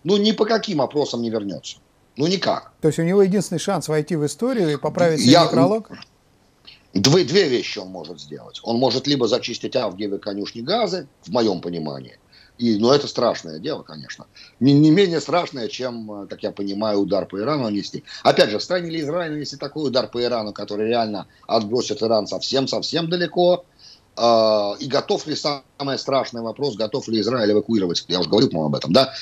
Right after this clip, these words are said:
Speaker 1: Самое главное — это логистика, как Гуждан эвакуировать, потому что ответ же будет по Гуждану, вот это же понятно. И я, я уже не говорю, что ответ будет по Эмиратам, по нефти, что мир сотряснёт, это то, что сейчас происходит с подъёмом цены — это детский сад,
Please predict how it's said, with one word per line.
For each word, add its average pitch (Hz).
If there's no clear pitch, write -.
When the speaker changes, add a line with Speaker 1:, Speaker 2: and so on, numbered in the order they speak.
Speaker 1:
Самое 156
главное — 120
это 107
логистика, 117
как 113
Гуждан 110
эвакуировать, 90
потому 87
что -
ответ 92
же 85
будет 85
по -
Гуждану, 90
вот 65
это -
же -
понятно. 90
И -
я, 151
я 127
уже 117
не 131
говорю, 120
что -
ответ 110
будет 95
по 104
Эмиратам, 101
по 92
нефти, 139
что -
мир 139
сотряснёт, 113
это 92
то, 143
что 120
сейчас 139
происходит 123
с -
подъёмом 107
цены — 107
это 80
детский 87
сад, 151